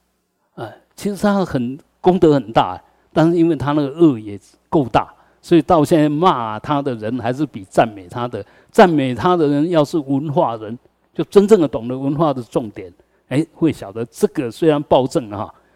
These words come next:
但是他还是有他的功德在。如果没有他这么有魄力，到现在中国大陆还是四分五裂的。我，我们不要讲什么哈，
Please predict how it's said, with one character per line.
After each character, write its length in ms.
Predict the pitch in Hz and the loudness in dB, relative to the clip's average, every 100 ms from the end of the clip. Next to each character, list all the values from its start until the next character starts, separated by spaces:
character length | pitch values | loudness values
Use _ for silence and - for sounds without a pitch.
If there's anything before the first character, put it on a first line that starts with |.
| _ | _
但 180 | - 139 | -2 -2
是 80 | 147 | -4
他 180 | 135 139 | -6 -4
还 120 | 127 | -4
是 140 | 135 | -8
有 100 | 110 | -12
他 140 | 95 123 | -12 -12
的 80 | 110 | -10
功 200 | 127 113 | -12 -10
德 160 | 101 | -12
在。 240 | - 104 - _ _ _ _ | -10 -12 -12 _ _ _ _
如 200 | 156 226 | 2 4
果 80 | 160 | 6
没 200 | 156 208 | 6 4
有 100 | 147 | 4
他 180 | 151 185 | 2 2
这 140 | 202 | 2
么 100 | 165 | 0
有 140 | 127 | -2
魄 320 | 110 - 170 160 | -4 2 4 4
力， 160 | 143 - _ _ _ _ | -2 -12 _ _ _ _
到 180 | 175 151 | 2 4
现 220 | 185 147 | 2 2
在 240 | 156 104 - _ _ _ _ _ _ _ _ _ _ _ _ | 2 0 -8 _ _ _ _ _ _ _ _ _ _ _ _
中 180 | - 156 | -2 -2
国 200 | 151 127 | 0 -6
大 180 | 143 117 | -4 -4
陆 180 | 131 95 _ _ _ _ _ _ | -4 -10 _ _ _ _ _ _
还 160 | - 120 | -8 -8
是 140 | 151 | -8
四 260 | - - 123 | -12 -12 -10
分 240 | 127 120 107 | -8 -10 -10
五 80 | 95 | -12
裂 160 | 110 | -12
的。 60 | 80 _ _ _ _ _ _ _ _ _ _ _ _ _ _ _ _ _ _ | -14 _ _ _ _ _ _ _ _ _ _ _ _ _ _ _ _ _ _
我， 140 | 135 139 | -10 -10
我 60 | 127 | -8
们 120 | 139 | -4
不 80 | 165 | 0
要 80 | 151 | 0
讲 200 | - 135 | -2 -8
什 140 | 113 | -10
么 160 | 104 104 | -18 -14
哈， 240 | 110 - | -14 -14